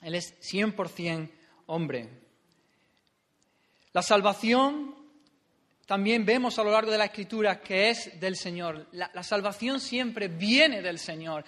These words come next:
Es una iniciativa que, que viene de Dios, no puede partir del hombre. Solo Dios es el único que puede venir y salvar al pecador. Nosotros como pecadores nos hallamos perdidos,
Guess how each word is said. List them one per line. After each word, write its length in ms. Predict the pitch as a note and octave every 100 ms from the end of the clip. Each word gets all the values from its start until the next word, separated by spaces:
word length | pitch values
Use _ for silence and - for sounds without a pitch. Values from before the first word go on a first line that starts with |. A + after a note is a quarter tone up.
| -
Es 180 | G3+ A#3+
una 120 | A#3+
iniciativa 880 | A#3 A3+ A3+ G3+ G#3+ A#3 B3 C#4 - _
que, 240 | - F#3+ F3+
que 140 | F#3
viene 340 | E3 G3+ B3 A#3
de 120 | G3
Dios, 280 | F#3 F3+ F3
no 140 | F#3+
puede 200 | A#3 A#3
partir 680 | A3+ G3 - G#3 G3 - -
del 220 | E3+ F3
hombre. 440 | F3+ F3 D#3+ D3 - -
Solo 380 | - A3 B3 A#3
Dios 380 | G#3 G#3 F3+ G3
es 160 | F#3
el 100 | G3+
único 320 | G#3 B3 G3+ F#3
que 120 | F3
puede 280 | F#3 G#3+ A#3+
venir 320 | A3 F#3+ F#3+
y 60 |
salvar 380 | F3 D3+ D3 D#3+
al 120 | D#3
pecador. 580 | D3+ D#3 D#3 F3+ D#3 C3 - - _
Nosotros 480 | F3 E3+ A3 A#3 A3+
como 220 | G#3 F#3+
pecadores 500 | G3 F#3+ F3+ G#3 G#3
nos 140 | G3 -
hallamos 520 | F3 G3 G#3 G#3+ - - - - _ _ _ _ _ _ _
perdidos, 720 | G3 E3+ A3 C4+ D3 C#3 -